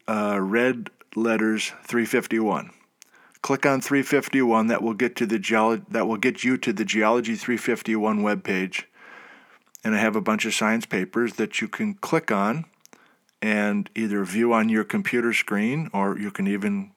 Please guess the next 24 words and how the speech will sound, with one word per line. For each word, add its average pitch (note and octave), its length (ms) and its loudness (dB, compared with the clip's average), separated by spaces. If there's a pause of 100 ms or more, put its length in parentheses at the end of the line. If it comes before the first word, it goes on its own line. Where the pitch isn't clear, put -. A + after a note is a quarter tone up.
(120)
click - 340 -4
to G#2 140 -2
download G#2+ 560 2
it F#2+ 140 -6
for G2+ 160 -4
free. A#2 400 0
And E2+ 160 -6
if - 100 -18
you - 80 -6
want F2+ 120 -2
to - 160 -10
print A2 200 -2
it G#2 120 -4
out, B2 220 2 (220)
you - 60 -14
know, A#2+ 260 -10
that's, - 240 -14
that's - 280 -14
my, G2+ 260 -2 (1000)
that's G2+ 180 -8
my A2 160 2
approach. G#2 440 -2
But F#2+ 160 -2
anyway, G#2+ 300 4